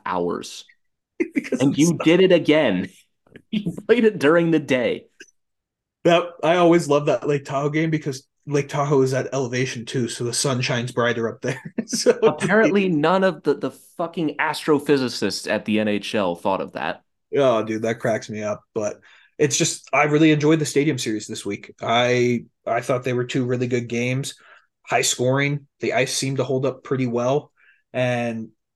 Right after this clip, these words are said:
Speaker 2: say what you want about MetLife Stadium, it's a shithole. Um, but it was full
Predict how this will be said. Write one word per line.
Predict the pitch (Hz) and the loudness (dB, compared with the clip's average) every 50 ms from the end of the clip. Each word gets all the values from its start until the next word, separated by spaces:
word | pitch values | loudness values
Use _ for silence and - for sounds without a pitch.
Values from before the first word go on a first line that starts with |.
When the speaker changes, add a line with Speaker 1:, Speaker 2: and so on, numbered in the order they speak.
| _ _ - | _ _ -10
Speaker 2:
say | 139 - 160 151 | -4 -2 0 0
what | 156 156 - | 0 0 -2
you | 143 | -4
want | 135 139 143 | -2 -2 -2
about | 147 147 123 110 | 0 -2 -2 0
MetLife | 127 131 - 139 139 123 | -2 -4 -4 -2 -4 -6
Stadium, | - - 135 127 127 143 139 135 | -4 -4 -4 -4 -2 -2 -4 -4
it's | 131 131 - | -6 -6 -6
a | 127 | -6
shithole. | - - 135 - 139 139 135 160 160 - _ _ _ - | -2 -2 -2 -2 0 -2 -2 -2 -2 -6 _ _ _ -10
Um, | 120 120 117 113 110 107 110 110 104 110 113 113 - _ _ _ _ _ _ _ _ _ 143 - | -8 -6 -6 -6 -6 -6 -6 -8 -8 -10 -12 -12 -16 _ _ _ _ _ _ _ _ _ -8 -2
but | 147 139 120 117 - - _ _ _ - | 0 0 0 0 -2 -6 _ _ _ 2
it | 135 131 127 127 - _ _ _ _ | 2 2 2 -2 -10 _ _ _ _
was | 151 135 123 - | -2 -2 -2 -2
full | - 139 135 135 123 113 - | -2 -2 -2 -2 -2 -4 -6